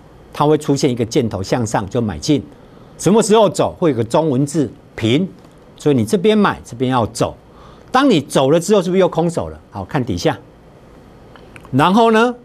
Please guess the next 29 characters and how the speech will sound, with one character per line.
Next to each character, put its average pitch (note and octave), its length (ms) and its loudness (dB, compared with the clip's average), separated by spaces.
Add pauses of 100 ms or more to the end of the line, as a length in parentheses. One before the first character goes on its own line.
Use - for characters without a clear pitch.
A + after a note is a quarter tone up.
你 - 100 -8
现 - 180 -2
在 E3+ 80 0
就 E3 180 0 (400)
去 - 160 -2
点 A#2 240 -2 (220)
对 D3 220 2
冲 C3 240 -4
指 A#2+ 160 -10
标， G2 200 -10 (280)
因 G3 60 2
为 A3 40 4
循 F#3+ 240 0
环 D3+ 140 0
做 F#3+ 160 2
完 G#2+ 180 0
了 F2 80 -10
嘛， - 120 -18 (340)
那 D3 80 -4
就 D#3 80 0
点 F#2+ 160 -2
对 B2 180 -2
冲， B2+ 240 -4 (300)
一 A#3 80 2
点 C#3+ 240 0 (520)
它 D#3+ 80 0
跳 D3+ 180 2
出 D3 160 0
来 F2+ 160 -2